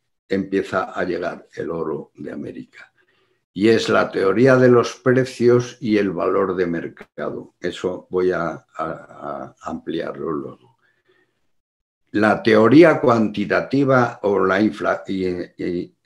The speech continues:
y la inflación, que es una teoría económica monetaria en la que dice que la abundancia de moneda produce la inflación.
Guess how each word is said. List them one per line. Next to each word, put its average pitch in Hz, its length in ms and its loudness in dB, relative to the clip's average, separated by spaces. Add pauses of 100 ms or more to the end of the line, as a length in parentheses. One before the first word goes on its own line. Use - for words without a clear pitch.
y 95 240 0
la 90 220 0
inflación, 90 1000 0 (320)
que 87 280 0
es - 180 -2
una 101 320 0
teoría 104 840 0
económica 87 640 -6
monetaria 87 920 -2 (340)
en 85 160 -6
la 85 220 -6
que 95 300 0
dice 104 480 -4
que 90 160 -4
la 78 320 -6 (100)
abundancia 95 640 -2
de 101 100 0
moneda 98 720 -2 (180)
produce 92 440 -2
la 85 100 -2
inflación. 82 720 -10